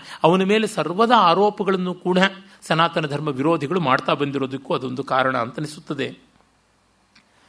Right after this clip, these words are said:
ಮುಂದೆ ನಂದಿಗ್ರಾಮೇ ಜಟಾಂ ಹಿತ್ವ, ಅಲ್ಲಿ ನೋಡಿ ವನವಾಸದ ವ್ರತ ಮುಗಿದ ಮೇಲೆ ವಿಧಿವತ್ತಾಗಿ ಜಟಾ ವಿಸರ್ಜನೆ ಮಾಡಿದ. ಅವನು ಗುಹನ ಆತಿಥ್ಯ ಪಡ್ಕೊಂಡ ತಕ್ಷಣವೇನೆ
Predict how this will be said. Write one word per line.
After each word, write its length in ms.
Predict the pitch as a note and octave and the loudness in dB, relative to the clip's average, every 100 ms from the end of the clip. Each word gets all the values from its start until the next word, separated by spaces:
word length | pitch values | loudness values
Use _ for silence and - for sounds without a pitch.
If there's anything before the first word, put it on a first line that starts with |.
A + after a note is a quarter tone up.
| _ _ _ _ _ - | _ _ _ _ _ 2
ಮುಂದೆ 380 | F#3 A3 A3 D#3+ | 4 6 4 4
ನಂದಿಗ್ರಾಮೇ 800 | D#3+ D#3 A#3 E3 F#3+ F3 D#3 D3 | 0 -2 -2 -2 2 2 2 0
ಜಟಾಂ 480 | B2+ C3 F3+ G3 F#3 | 0 0 2 2 -2
ಹಿತ್ವ, 320 | D3 - F3 - - _ _ _ _ - | -6 -8 -6 -6 -10 _ _ _ _ -12
ಅಲ್ಲಿ 220 | C3+ C3 B2 | -8 -6 -4
ನೋಡಿ 340 | A#2 F#3+ E3+ - - - C3+ | -2 -2 -4 -12 -20 -14 -4
ವನವಾಸದ 580 | B2+ D#3 F3+ F#3 F#3+ E3 | -2 0 0 -2 -2 -4
ವ್ರತ 320 | C3 C#3+ G3+ | -2 -4 -4
ಮುಗಿದ 420 | F3+ C3 C3 E3 | -6 -6 -2 0
ಮೇಲೆ 380 | F#3+ G3 A#3+ F3+ | 2 2 2 2
ವಿಧಿವತ್ತಾಗಿ 800 | C3+ B2+ D#3 G3 - - G#3 G#3 | 0 -2 -2 -4 -2 2 2 0
ಜಟಾ 300 | C3+ - D#3 | -2 0 0
ವಿಸರ್ಜನೆ 500 | C3 E3 B2+ D3 D#3 | 0 -4 -4 -6 -6
ಮಾಡಿದ. 280 | B2 A2+ - _ _ _ _ _ _ _ _ _ _ _ _ _ _ _ F3 | -6 -8 -10 _ _ _ _ _ _ _ _ _ _ _ _ _ _ _ 0
ಅವನು 420 | E3+ D#3+ D#3+ G3 | 2 2 0 -2
ಗುಹನ 420 | C#3 B2 D#3+ G3+ F#3+ E3 - - | -4 -2 2 2 0 -2 -6 0
ಆತಿಥ್ಯ 440 | C#3+ G3 G3 G3+ | 0 0 -4 -4
ಪಡ್ಕೊಂಡ 520 | F#3+ E3 F3+ G3+ G3+ | -2 -2 2 0 0
ತಕ್ಷಣವೇನೆ 1000 | G3 F#3 - - A#3+ B3 G#3+ A3 B3 - | -2 -6 -6 2 2 4 0 0 -4 -12